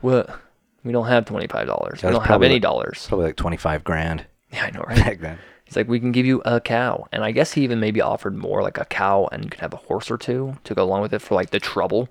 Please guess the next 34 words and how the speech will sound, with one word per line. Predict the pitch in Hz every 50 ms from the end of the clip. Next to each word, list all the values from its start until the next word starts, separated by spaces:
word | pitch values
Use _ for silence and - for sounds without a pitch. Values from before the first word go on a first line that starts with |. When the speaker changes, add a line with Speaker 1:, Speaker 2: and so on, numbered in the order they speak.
| _ -
Speaker 2:
That's | 170 -
a | 180
good | 165 175 185 180 170
deal. | 196 208 220 220 202 - - - _
Speaker 1:
Right? | - - 107 117 135 131 -
Speaker 2:
From | - 160
a | 160
guy | 143 175 170
named | 170 165 156 143 -
Conquering | - - 147 156 156 - 165 170 165
Bear, | 170 165 165 165
he | 151 139
should | - - - -
just | - 101 - -
cut | - 127 - -
your | -
fucking | - - - - 120 113
head | 131 143 131
off. | 92 80 76 - -
Speaker 1:
Right? | - 139 160 180 220 214 - - - - - - _ _ -
Well, | - 120 123 120 120 120 120 123 120 98 - - 90 85 - _ _ _ _ -
after | - 92 110 131 135 - 131 123
days | 104 - 117 117 117 110
of | 110 104 101
debating | 110 101 107 107 107 104 101
back | 101 101 - 107
and | 104 -
forth | - 90 92 95 98 -
and | - 80 87
not | 85 85 73 -
coming | - 98 107 104
to | 147 80
an | 85
agreement, | 98 - 160 160 151 143 135 135 - -